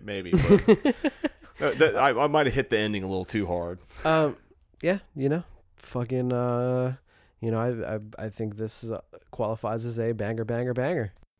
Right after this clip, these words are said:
Speaker 1: There we go. Certified banger, banger, banger.
Speaker 2: All right.
Speaker 1: And with that said, um, if you don't get a chance to see this when it plays Beyond Fest, it's gonna be part of the agfa catalog. So if you're a film programmer, definitely book that shit.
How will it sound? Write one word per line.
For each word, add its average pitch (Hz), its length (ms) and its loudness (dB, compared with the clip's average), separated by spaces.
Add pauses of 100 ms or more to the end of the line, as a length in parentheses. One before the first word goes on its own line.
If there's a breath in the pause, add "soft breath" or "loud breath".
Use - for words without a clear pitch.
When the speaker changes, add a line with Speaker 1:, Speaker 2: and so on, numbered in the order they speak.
(180)
Speaker 1:
There 85 80 -16
we 85 100 -12
go. 92 300 -6 (120)
Certified 101 800 -4
banger, 104 220 -6
banger, 123 260 0
banger. 139 340 0 (200)
Speaker 2:
All 110 140 -4
right. 151 280 -6 (360 loud breath)
Speaker 1:
And 101 300 -4
with 104 140 -4
that 110 240 0
said, 117 480 0
um, 92 340 -2
if 92 160 -6
you 110 100 -4
don't 110 180 -2
get 110 100 -2
a 101 60 -2
chance 101 260 -4
to 90 60 -12
see 95 240 -4
this 90 260 -6
when 80 100 -8
it 80 60 -12
plays 85 220 -4
Beyond 87 340 -6
Fest, 87 380 -4
it's - 160 -12
gonna 92 160 -6
be 90 100 -12
part 90 240 -4
of 87 60 -10
the 65 180 -12
agfa 80 400 -10
catalog. 101 560 -2
So - 120 -8
if 87 140 -12
you're - 120 -14
a - 20 -16
film 110 300 -4
programmer, 107 600 -2
definitely 92 480 -4
book 87 240 -10
that 92 200 -2
shit. 98 340 -4